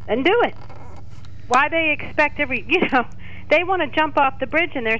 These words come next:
saying, you know, the only way to cover for this is if everyone jumps with them. I think that's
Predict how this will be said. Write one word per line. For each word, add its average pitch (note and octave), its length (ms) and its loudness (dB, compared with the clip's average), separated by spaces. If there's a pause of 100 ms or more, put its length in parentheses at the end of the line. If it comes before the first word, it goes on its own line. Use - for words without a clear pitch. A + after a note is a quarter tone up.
saying, A#3 360 0
you A3+ 140 2
know, F#3 100 0
the G#3 100 2
only D4 140 2
way C4+ 160 4
to G#3 80 -2
cover D4+ 320 2
for - 180 -4
this G#3+ 160 0 (100)
is A3 140 -4
if G#3 140 0
everyone A3 460 2
jumps A#3 360 -2
with C#4 220 -2
them. F#3 160 0
I A#3 100 4
think C4+ 260 -4
that's F3+ 220 0